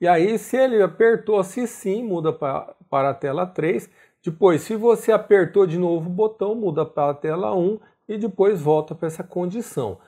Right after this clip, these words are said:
certo? Se não apertou, permanece na mesma tela aqui, né? Se não apertou, permanece na mesma tela também. Se sim, vem pra cá, tela três, tá? Então você veja aqui, né? É, o esquema geral dele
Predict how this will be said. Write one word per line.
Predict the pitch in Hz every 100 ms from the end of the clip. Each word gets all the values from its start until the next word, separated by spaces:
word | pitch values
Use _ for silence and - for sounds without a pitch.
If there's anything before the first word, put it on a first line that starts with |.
| _
certo? | - 170 185 180 _ _ _
Se | -
não | 247 175 160
apertou, | 170 233 208 - 208 214
permanece | 170 165 165 156 151 165
na | 165
mesma | 170 160 160 185
tela | 185 139 139 151
aqui, | - - 98 -
né? | 127 160 160 _ _ _
Se | - 139
não | 123
apertou, | 120 180 175 160 202
permanece | - 160 156 147 139 -
na | 165
mesma | 160 165 165 -
tela | 175 160
também. | 160 214 196 156 -
Se | - - 160
sim, | - 156 147 185
vem | 160 170
pra | 185 180
cá, | 185 151 147
tela | - 147 165
três, | 165 120 104 -
tá? | 151 143 - - _
Então | 240
você | 254 240 240
veja | 190 214 220 220
aqui, | 214 165 127
né? | 120 156 160 _ _ _ 185
É, | 180 180 175 165 160 160
o | - 247
esquema | 247 - 208 214 196
geral | 214 180 185 170
dele | 160 180 180